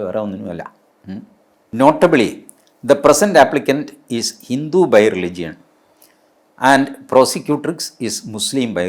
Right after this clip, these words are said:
religion. ദേ അടുത്ത കോംപ്ലിക്കേഷൻ. ഈ ചെറുക്കൻ ഹിന്ദുവാണ്, പെൺകുട്ടി മുസ്ലിമാണ്.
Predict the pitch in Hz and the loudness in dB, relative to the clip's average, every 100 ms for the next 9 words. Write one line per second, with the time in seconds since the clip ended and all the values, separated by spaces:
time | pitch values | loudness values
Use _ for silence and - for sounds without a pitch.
0 | 92 87 85 - _ _ _ _ _ _ | -6 -12 -14 -20 _ _ _ _ _ _
1 | 101 101 95 107 - 101 90 98 87 85 | -10 -6 -6 -8 -8 -8 -10 -16 -18 -18
2 | 80 - _ _ _ _ _ _ _ _ | -18 -20 _ _ _ _ _ _ _ _
3 | _ _ _ _ 127 139 - 139 160 135 | _ _ _ _ -8 -6 -2 -2 0 -2
4 | 110 - - 113 113 90 90 90 101 _ | -2 -14 -16 -14 -12 -12 -12 -16 _ _
5 | _ _ _ _ _ _ _ _ - 131 | _ _ _ _ _ _ _ _ -2 -2
6 | 170 117 - 101 - 98 101 - 104 82 | -2 -6 -8 -14 -14 -18 -16 -12 -10 -12
7 | 82 | -18